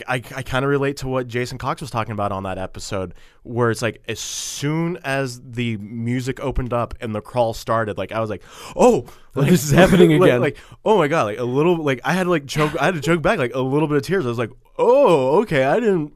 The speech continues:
Speaker 1: oh, I was not expecting, like, this to be this emotional just at the Star Wars, like, logo and then at the crawl."
Speaker 2: Yeah.
Speaker 1: And, you know, and from the beginning of the crawl, you're like,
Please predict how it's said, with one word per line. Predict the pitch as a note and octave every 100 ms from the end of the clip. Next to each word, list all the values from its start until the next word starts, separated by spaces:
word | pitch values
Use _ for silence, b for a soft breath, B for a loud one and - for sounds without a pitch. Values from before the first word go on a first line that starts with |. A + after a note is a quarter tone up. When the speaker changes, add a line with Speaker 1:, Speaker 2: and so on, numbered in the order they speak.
| -
Speaker 1:
oh, | F3 F#3
I | C3
was | D#3+ E3
not | E3+ G3
expecting, | F#3 - A#3 G3 D#3+
like, | C#3 B2
this | C#3 C3+
to | C3+
be | C3+
this | B2+ C3+ C#3
emotional | C#3 D3+ F#3 C3+
just | B2 A#2 C3 D3
at | C#3 C#3+ - b b b
the | -
Star | - - - F3 D#3+ E3+
Wars, | E3 E3 E3+ F3+ D#3
like, | D3 C#3+
logo | D3 B2+ D3 G#3+ D3 B2
and | C3
then | C#3 C#3 C3+
at | B2+ -
the | C3+
crawl." | - D#3 D3+ F#2+ -
Speaker 2:
Yeah. | G#2 F#2+ F#2+
Speaker 1:
And, | D#3 D#3+ D#3+ D#3+ D#3+ D#3 - b b b b
you | D3+ D#3+
know, | D3 E3 -
and | - C#3+ C#3 C3+ - _ _ _ C#3+ - - D3
from | - G#3 F3+
the | D3 D3
beginning | C#3 C3 D#3+ E3+
of | D#3
the | D#3
crawl, | - F#3+ D#3+ A2+ A#2
you're | B2 B2
like, | A#2 -